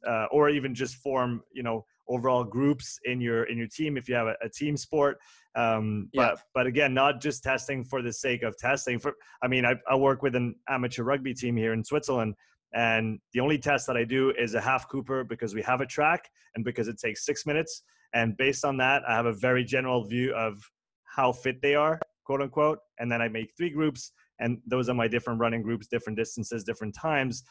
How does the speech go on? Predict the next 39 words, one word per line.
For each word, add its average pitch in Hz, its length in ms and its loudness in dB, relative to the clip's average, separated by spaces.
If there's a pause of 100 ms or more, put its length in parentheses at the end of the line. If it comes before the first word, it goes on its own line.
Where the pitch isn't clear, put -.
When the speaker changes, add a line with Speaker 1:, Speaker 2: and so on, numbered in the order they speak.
(220)
Speaker 1:
I 123 60 2
could 175 180 0
do 151 80 -2
sprint 151 320 0
testing. 143 580 0
I 110 80 2
have 131 280 2
my, 131 300 0
I 110 80 2
have 127 180 2
my 131 160 2
sprint, 123 420 0 (160)
I 110 60 2
have 135 140 4
my 127 160 0
jump. 123 320 0
I 107 40 -2
could 139 160 -6
do 156 120 2
all 143 80 6
those 127 220 -2
things, 165 260 0
but 120 220 2 (560)
practically 147 500 0
in 131 80 -2
the 120 60 -2
context 143 540 -2
that 120 100 -2
I'm 110 140 0
in, 107 260 -2
I 107 60 0
have 110 200 0
two 160 160 -4
training 139 300 -2
sessions 120 460 -4
a 113 60 -4
week. 113 260 -4 (680)
The 127 80 -4
guys 123 500 2